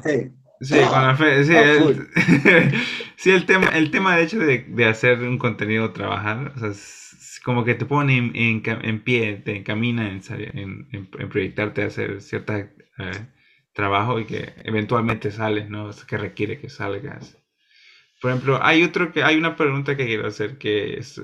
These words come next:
Speaker 2: eh, una de las, mis favoritas. Eh, ¿cuál es el conocimiento más útil que has aprendido?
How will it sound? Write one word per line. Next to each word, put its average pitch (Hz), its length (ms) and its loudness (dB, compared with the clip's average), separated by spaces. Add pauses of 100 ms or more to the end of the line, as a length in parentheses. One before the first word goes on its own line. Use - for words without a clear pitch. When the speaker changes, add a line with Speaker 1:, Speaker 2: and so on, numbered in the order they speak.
Speaker 2:
eh, 101 480 -4 (160)
una 110 140 -4
de 101 180 -4
las, 139 100 -6 (320)
mis 92 540 -12
favoritas. 104 560 -4 (720)
Eh, 104 720 -2 (360)
¿cuál 160 200 4
es 180 180 0
el 160 140 0
conocimiento 123 640 -2
más 131 340 0
útil 120 320 -6
que 113 120 -2
has 113 100 -6
aprendido? 104 640 -6